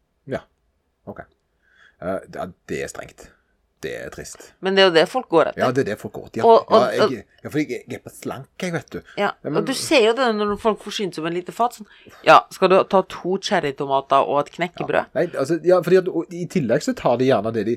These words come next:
Speaker 1: tror er sunnest,
Speaker 2: Mhm.
Speaker 1: sant? Fordi at de liksom går vekk ifra det som er godt i tillegg, så de
Speaker 2: Ja.
Speaker 1: sitter jo bare og straffer seg selv. De kunne like så godt tatt en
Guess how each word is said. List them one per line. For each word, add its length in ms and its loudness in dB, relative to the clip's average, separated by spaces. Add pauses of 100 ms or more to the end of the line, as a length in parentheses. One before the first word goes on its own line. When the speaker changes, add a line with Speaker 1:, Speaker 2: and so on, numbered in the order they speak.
(160)
Speaker 1:
tror 300 -4
er 100 -14
sunnest, 720 -4
Speaker 2:
Mhm. 320 -6
Speaker 1:
sant? 160 0
Fordi 160 6
at 160 0
de 160 0
liksom 240 -4
går 160 0
vekk 320 -12
ifra 160 -6
det 160 -2
som 80 -10
er 160 -8
godt 320 -16
i 140 -8
tillegg, 260 -4
så 80 -2
de 80 0
Speaker 2:
Ja. 80 2
Speaker 1:
sitter 160 -4
jo 80 -6
bare 80 -2
og 80 -12
straffer 480 -20
seg 80 -6
selv. 160 0
De 80 -4
kunne 100 2
like 140 -2
så 80 -6
godt 140 -2
tatt 100 -14
en 140 -8